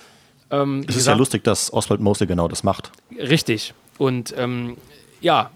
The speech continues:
Speaker 1: jedenfalls kann man das durchaus kritisch <laughs> sehen, glaub ich. <laughs> Aber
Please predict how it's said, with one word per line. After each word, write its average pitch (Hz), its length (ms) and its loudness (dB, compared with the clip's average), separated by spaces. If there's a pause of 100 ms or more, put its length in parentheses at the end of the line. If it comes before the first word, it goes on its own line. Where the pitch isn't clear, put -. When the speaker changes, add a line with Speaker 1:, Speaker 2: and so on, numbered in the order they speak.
Speaker 1:
jedenfalls 127 720 -4 (1120)
kann 139 160 2
man 160 100 6
das 147 160 2
durchaus 135 600 -2 (480)
kritisch 127 320 0
<laughs> - 20 -10
sehen, 135 280 0
glaub 139 360 2
ich. - 280 -4 (340)
<laughs> - 380 -16
Aber 202 180 6